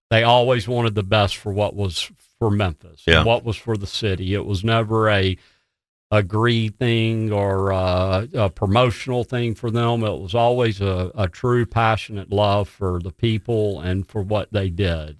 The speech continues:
Speaker 1: And
Speaker 2: Well, you gotta love the restaurant to be in the restaurant business. It is, it, I've done a lot of things, and owning a restaurant and running one is one of the hardest things I've ever done.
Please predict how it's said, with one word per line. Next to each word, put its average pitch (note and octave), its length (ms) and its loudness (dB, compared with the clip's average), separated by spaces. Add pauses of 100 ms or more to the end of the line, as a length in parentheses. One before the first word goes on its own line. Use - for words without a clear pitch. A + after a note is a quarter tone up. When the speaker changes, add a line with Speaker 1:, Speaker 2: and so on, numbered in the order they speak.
Speaker 1:
And F2+ 300 -6 (240)
Speaker 2:
Well, A#2 120 6
you G#2+ 140 4
gotta C#3 240 6
love G#2+ 280 8
the F2 80 2
restaurant F2+ 420 2
to D#2+ 80 -4
be D#2+ 180 2
in E2 140 4
the C#2+ 80 2
restaurant B1+ 420 -2
business. A#1+ 460 -10 (200)
It F2 160 4
is, F#2 200 4
it, F2+ 380 -2 (220)
I've A2 160 4
done A#2+ 140 6
a G#2 60 6
lot A2 220 8
of F#2+ 80 -2
things, C2 540 -2
and E2 280 -2
owning B2+ 280 6
a A#2+ 60 4
restaurant G2 540 4
and E2+ 80 2
running F#2 240 4
one D#2 120 2
is D2+ 60 -2
one E2+ 140 2
of D2 40 2
the D2 80 -2
hardest F#2+ 280 4
things F2 240 2
I've F#2 240 4
ever D2 200 2
done. C2+ 380 -2